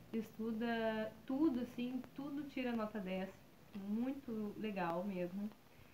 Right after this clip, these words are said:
E ele é um, como ele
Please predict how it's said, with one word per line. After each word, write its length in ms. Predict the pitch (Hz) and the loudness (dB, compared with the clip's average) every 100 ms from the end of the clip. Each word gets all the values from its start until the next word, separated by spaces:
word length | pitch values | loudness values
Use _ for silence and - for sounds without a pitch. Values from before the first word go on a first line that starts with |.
| - - - | -20 -20 -4
E 340 | 240 254 262 | 0 4 4
ele 520 | 254 240 262 302 302 - | 6 4 6 4 4 -2
é 180 | - 277 | -2 2
um, 540 | 262 294 311 330 330 330 - - - - - - | 4 6 8 8 8 4 -2 -18 -20 -20 -14 -2
como 200 | 269 285 | 0 2
ele 240 | 294 262 | 2 0